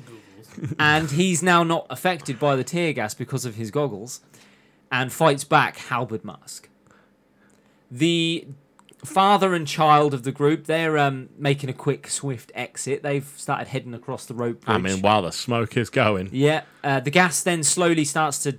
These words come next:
Speaker 2: dissipate into the atmosphere, and Rika, at the last minute, is saved in his fight by the aristocrat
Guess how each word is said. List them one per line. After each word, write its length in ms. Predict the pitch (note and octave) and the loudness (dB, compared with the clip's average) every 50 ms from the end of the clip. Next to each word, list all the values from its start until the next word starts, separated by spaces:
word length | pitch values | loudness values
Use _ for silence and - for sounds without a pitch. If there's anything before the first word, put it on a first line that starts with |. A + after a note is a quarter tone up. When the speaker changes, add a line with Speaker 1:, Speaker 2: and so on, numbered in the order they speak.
| - _ _ | -8 _ _
Speaker 2:
dissipate 520 | D#3+ C#3+ - - C#3+ D3 D3 C#3+ C#3+ C#3 | -4 -2 -2 -4 -4 -4 -2 -2 -2 -2
into 200 | A#2 C3+ B2 - | -4 -8 -8 -8
the 140 | - C3 B2+ | -8 -4 -2
atmosphere, 720 | C#3+ D#3+ D3 - C#3+ C#3+ - - E3+ D#3+ D3+ D3+ D3+ C#3+ C#3+ - - _ _ _ _ - _ - | 0 -2 -2 -4 -8 -12 -10 -6 -4 -4 -2 -2 -4 -4 -8 -12 -20 _ _ _ _ -16 _ -2
and 560 | D3+ D#3 D#3+ D#3+ D#3 D3+ D3+ D#3 D#3 C#3+ - - - _ _ _ _ _ _ _ _ _ _ _ _ _ _ | 0 2 4 4 4 2 2 0 -2 -6 -10 -16 -20 _ _ _ _ _ _ _ _ _ _ _ _ _ _
Rika, 500 | - D3 C#3 F3 G#3 G#3 F#3 C#3+ - F3 | -4 2 4 6 6 6 4 2 2 2
at 280 | E3+ E3 D3+ C3 D3 D3+ | 4 4 4 2 0 -2
the 60 | D3+ | 0
last 420 | D#3+ E3+ F3 F3 E3 D#3 C#3+ D3 | 2 2 4 4 4 2 0 -2
minute, 300 | D#3 D#3 D3+ C#3 C3 C3 - | -2 -2 -2 -2 -4 -4 -4
is 160 | C3+ B2+ - | -4 -2 -2
saved 580 | - - - F#3 E3 C#3+ C#3 C3+ C3 A#2+ - C3+ | -2 0 0 2 2 2 2 0 -2 -4 -10 -10
in 200 | - C#3 B2+ A#2 | -10 -8 -8 -4
his 200 | C3+ D3+ C#3 - | -4 -4 -4 -4
fight 340 | - C3+ A#2+ A2 A#2 - - _ _ _ _ _ _ _ _ _ - | -4 -4 -4 -4 -4 -6 -10 _ _ _ _ _ _ _ _ _ -16
by 520 | C#3 A#2+ - D3 C3+ C3+ C3 C3 C3 - - | -14 0 2 2 4 4 4 2 0 -2 -8
the 260 | - B2 B2+ C3+ C#3+ D3 | -12 -10 -6 -6 -6 -4
aristocrat 840 | C#3 C3+ C3 D3+ D#3+ C#3+ - - B2 - - - G#2 F#2 - - - | -4 -2 -2 -2 -2 -2 -6 -8 -10 -12 -10 -12 -12 -12 -12 -16 -20